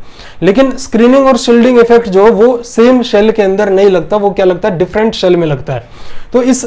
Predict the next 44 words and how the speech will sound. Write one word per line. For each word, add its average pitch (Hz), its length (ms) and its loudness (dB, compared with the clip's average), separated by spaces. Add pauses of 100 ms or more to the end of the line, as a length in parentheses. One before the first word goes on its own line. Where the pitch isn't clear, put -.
shell 247 280 2
के 254 120 0
अंदर 240 320 2 (140)
electron 226 460 2
बेशक 233 280 4
से 247 260 0
एक 233 140 2
और 233 100 4
extra 220 360 2
आ 180 40 2
गया, 185 140 2
लेकिन 220 280 0
उसका 208 260 0
कोई 220 240 2
effect 208 280 -4
नहीं 185 140 2
होगा। 165 280 2 (260)
उसी 254 300 0
के 269 140 2
साथ 233 220 2
साथ 226 400 0
क्या 220 140 4
बढ़ 202 160 2
गया 202 220 2
आपका, 160 320 -2 (260)
nuclear 233 420 2
charge 214 260 0
बढ़ 175 160 2
गया, 202 140 4
जो 214 120 2
थ्री 214 260 -2
से 226 160 0
फ़ोर 196 240 2
हो 156 100 2
गया 135 140 0
है, 120 100 -8 (340)
मतलब 233 320 4
number 240 260 4
of 254 140 2
sub 240 200 0
shell 240 260 2
same 226 300 2
है, - 400 -6 (140)
ये 208 140 2